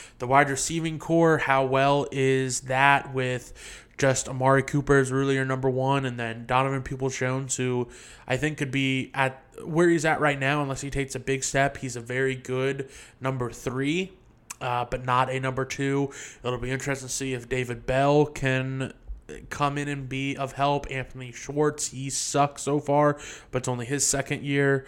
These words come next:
David Njoku, only twenty-six years old. The Browns just paid a ton of money to him. I think they're expecting him to take a massive leap forward,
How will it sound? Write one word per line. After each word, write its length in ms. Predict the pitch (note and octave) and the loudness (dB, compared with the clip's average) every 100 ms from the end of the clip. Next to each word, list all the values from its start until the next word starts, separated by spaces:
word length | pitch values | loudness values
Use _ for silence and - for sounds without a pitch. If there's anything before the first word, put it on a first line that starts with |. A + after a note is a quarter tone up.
| - - - - - | -12 -20 -20 -20 0
David 320 | D3+ D#3 D3+ | 2 4 2
Njoku, 640 | C3 D#3 D#3 F3 E3+ D#3 - | 6 6 6 6 6 6 -2
only 240 | D3 D3 | -6 -6
twenty-six 560 | C#3 D#3 D3+ - D3+ - | -6 -4 -2 -2 -4 -2
years 160 | D3 C3+ | 0 2
old. 500 | D3+ D#3+ D#3 - C3 | 4 6 4 0 -6
The 80 | |
Browns 380 | B2+ C3 B2+ B2+ | 0 0 0 -2
just 200 | C#3 B2+ | -2 -2
paid 380 | - C3+ C3 C3 | 2 4 4 2
a 140 | A#2+ | 0
ton 320 | B2 - D3 D3+ | -6 -4 -2 0
of 60 | |
money 240 | D3 C#3+ C#3+ | 0 0 -2
to 220 | - D3 | -2 -2
him. 120 | C#3+ | -2
I 120 | - | -6
think 280 | A#2+ - C#3 | -8 -6 -4
they're 140 | C3+ C3 | -2 -4
expecting 460 | - C#3+ C#3 C#3 | -2 -2 -2 -4
him 160 | C3 C3+ | -4 -4
to 80 | C3+ | -4
take 260 | C3+ C3 | -4 -4
a 40 | B2 | -4
massive 540 | B2 C3 C3 C#3 C3 | -2 0 0 -4 -6
leap 220 | C#3 - | -6 -4
forward, 540 | - C#3+ D3 D3+ D3+ | 0 4 6 6 4